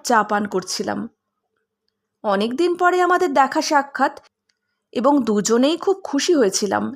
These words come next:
এরকম হঠাৎ দেখা হওয়ায়। প্রণববাবু বললেন, "এখানেই খেয়ে যাবেন। বাড়িতে বলে আসিনি, স্নানও হয়নি।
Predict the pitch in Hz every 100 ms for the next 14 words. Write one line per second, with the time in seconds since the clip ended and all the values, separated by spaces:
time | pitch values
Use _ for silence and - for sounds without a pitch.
0 | - - 214 233 233 311 - - - -
1 | 262 320 277 214 196 - 196 190 180 220
2 | _ _ _ _ _ _ _ _ - 294
3 | 349 381 415 440 269 254 269 202 208 -
4 | _ _ _ _ _ _ _ - 226 269
5 | 269 277 277 269 277 240 233 208 185 214
6 | - _ _ _ _ _ _ _ - 240
7 | 202 185 214 277 220 202 214 254 254 285
8 | 339 392 226 208 254 262 214 185 196